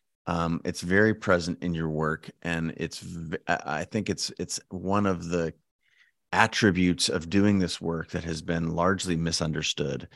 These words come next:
There's so much judgment around, um, you know, self-judgment, for example, like, "Why am I doing this journey? What, you know, I, I'm, um, I'm a terrible person," or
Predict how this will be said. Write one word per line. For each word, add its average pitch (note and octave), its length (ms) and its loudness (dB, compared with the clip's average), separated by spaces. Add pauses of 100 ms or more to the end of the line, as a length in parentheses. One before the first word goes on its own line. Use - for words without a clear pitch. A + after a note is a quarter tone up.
(320)
There's F2+ 140 -2
so A2 220 6
much G2+ 220 4
judgment F2 600 2
around, E2 520 -2 (640)
um, E2+ 560 -4
you G2 100 0
know, E2 60 -4
self-judgment, F2 840 6
for F2 120 -4
example, E2 280 -4
like, D#2+ 160 -8
"Why G#2 160 6
am B2 120 6
I A#2 100 6
doing G2+ 220 2
this F#2 120 -2
journey? F2 200 -2
What, A2 280 2
you G#2+ 80 -2
know, F#2 140 2
I, F2 260 0 (220)
I'm, G2 420 2 (800)
um, E2+ 480 -2
I'm G#2+ 100 6
a A2+ 60 8
terrible A#2 360 8
person," A#2 420 4
or G2+ 440 4